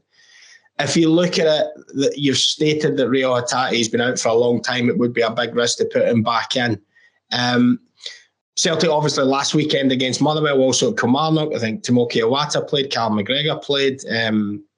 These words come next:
yeah, they were both in there. Matt O'Reilly was in at Kilmarnock. The situation with Callum McGregor sort of playing the anchor against Rangers, he went back to that for, for Ange Postecoglou went back to that for the game at Celtic Park against Rangers,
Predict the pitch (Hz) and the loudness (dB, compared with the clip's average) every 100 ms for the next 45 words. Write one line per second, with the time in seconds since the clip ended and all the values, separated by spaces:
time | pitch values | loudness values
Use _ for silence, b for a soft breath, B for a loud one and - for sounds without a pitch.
0 | _ _ - 117 - - - 131 123 113 | _ _ -2 0 0 -6 -2 2 2 2
1 | 123 127 - 131 123 123 120 131 B B | 2 0 0 2 2 2 0 -4 B B
2 | 131 127 120 123 127 131 123 123 127 - | -4 0 0 2 2 2 2 0 -2 -2
3 | 117 123 135 139 123 - - b b b | 0 2 0 0 -2 -6 -12 b b b
4 | b b b _ _ _ _ 127 139 - | b b b _ _ _ _ -2 0 0
5 | 190 180 180 165 156 143 160 147 139 131 | -2 0 0 2 0 0 0 2 2 2
6 | 143 143 135 139 - 143 135 131 135 147 | 0 -2 -2 -2 0 0 2 2 0 -2
7 | 151 131 131 123 151 156 156 135 123 123 | -2 0 0 -2 0 0 0 0 0 0
8 | 147 160 - 160 156 160 - 143 135 - | -2 -2 -2 -2 -2 -4 -2 -2 -2 -2
9 | - 101 135 - 135 131 127 123 120 113 | -4 0 0 0 0 0 0 2 2 0
10 | 110 165 - 165 165 - 131 123 123 123 | 0 -2 -2 -2 0 -2 0 2 2 0
11 | - 117 120 113 180 185 156 165 160 156 | 0 -2 -4 -4 -2 0 0 0 0 -2
12 | 160 165 156 | 0 0 -2